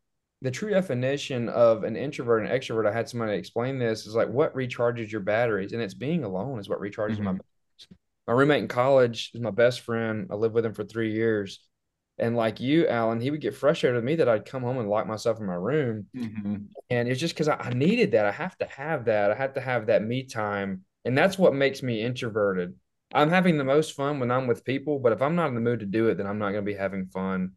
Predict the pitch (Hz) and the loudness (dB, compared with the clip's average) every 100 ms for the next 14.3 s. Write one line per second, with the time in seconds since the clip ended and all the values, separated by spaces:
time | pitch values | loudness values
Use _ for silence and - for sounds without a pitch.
0 | - - 95 107 98 92 92 95 - 165 | -10 -2 0 0 0 -2 -8 -12 -12 -12
1 | _ _ _ _ 127 120 110 110 98 92 | _ _ _ _ 4 4 2 -4 -8 -4
2 | 98 92 95 92 _ _ _ _ _ 120 | -4 -4 -8 -12 _ _ _ _ _ 6
3 | 117 110 107 - - - 127 131 - 123 | 8 8 6 0 -4 4 4 4 2 2
4 | 135 120 113 117 120 117 110 104 101 104 | 2 0 -6 -4 0 2 2 0 2 2
5 | 104 101 98 107 107 - _ 120 113 113 | 2 -4 -2 0 0 -4 _ -2 2 4
6 | 110 110 262 233 247 208 202 175 143 170 | 4 10 10 10 10 8 10 8 6 4
7 | 147 170 180 165 135 104 113 104 - - | 6 4 0 0 4 4 4 2 -6 -4
8 | - 240 240 233 185 156 127 113 101 160 | 2 6 6 4 2 2 2 2 4 4
9 | 135 - - _ 135 135 123 143 139 131 | 4 0 -8 _ 4 6 6 4 4 4
10 | 120 113 104 95 - _ _ - 185 139 | 6 6 4 0 -10 _ _ 6 8 8
11 | 120 220 330 - - - 370 427 320 214 | 4 0 -2 -2 -4 2 4 4 2 2
12 | 226 220 180 190 185 - 151 170 170 143 | 2 2 2 2 2 4 4 4 2 -2
13 | 123 110 120 135 147 151 151 147 123 110 | 0 0 0 0 0 0 -2 0 4 4
14 | 120 107 | 4 2